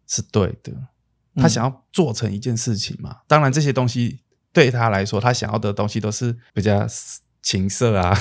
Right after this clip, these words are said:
Speaker 1: <laughs> 有钱的那种。
Speaker 2: <laughs> 就是比较人家会觉得说是八加九或是车-，<laughs> 车手会，会想要的。
Speaker 1: 就，对啊，反正就是我，我，反正就是有的人会觉得说，哦，想要，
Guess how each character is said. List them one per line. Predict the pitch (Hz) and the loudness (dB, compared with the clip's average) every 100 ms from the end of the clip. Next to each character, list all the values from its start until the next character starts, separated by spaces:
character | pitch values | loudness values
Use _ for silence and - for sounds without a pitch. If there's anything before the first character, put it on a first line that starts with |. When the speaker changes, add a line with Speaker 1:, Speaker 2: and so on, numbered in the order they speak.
| - | -4
Speaker 1:
<laughs> | - _ 147 | -12 _ 0
有 | 113 | 0
钱 | 92 90 95 | 0 -2 -2
的 | 104 | 0
那 | 104 | 2
种。 | - 113 107 - - | 6 4 4 0 -8
Speaker 2:
<laughs> | - - - - _ | -12 -4 -6 -6 _
就 | 147 | 0
是 | 147 143 139 147 | 2 2 2 0
比 | - | 0
较 | 117 156 | 4 6
人 | 120 | 6
家 | 135 | 4
会 | 131 | 4
觉 | 127 | 4
得 | 120 | 4
说 | 113 120 | 4 4
是 | 135 120 117 - | 6 6 4 4
八 | 127 | 4
加 | 120 120 | 6 4
九 | 120 98 | 4 2
或 | 113 | 2
是 | 104 107 - | 2 -2 -2
车-， | - 120 113 104 | 0 2 2 2
<laughs> | _ | _
车 | - 123 120 | 0 2 4
手 | 110 98 | 2 0
会， | - 113 104 - - | 2 2 2 -4 -6
会 | - 110 | -2 -2
想 | - 95 | -2 -4
要 | 101 95 92 | -2 -2 -2
的。 | - - _ | -8 -10 _
Speaker 1:
就， | 202 202 - - - | 4 4 2 -4 2
对 | 127 | 4
啊， | |
反 | 117 135 | 6 4
正 | 185 | 6
就 | 190 | 4
是 | 202 156 | 4 4
我， | 95 123 104 127 | 4 2 4 0
我， | - _ _ _ | -2 _ _ _
反 | - 147 | 4 6
正 | |
就 | 180 175 | 6 4
是 | 175 170 147 | 4 4 4
有 | 135 | 2
的 | 123 | 4
人 | 135 | 6
会 | 160 | 4
觉 | 175 131 | 4 4
得 | 127 | 4
说， | 127 135 127 | 4 6 6
哦， | |
想 | 117 107 | 4 2
要， | 123 127 123 117 - | 2 2 2 -2 -6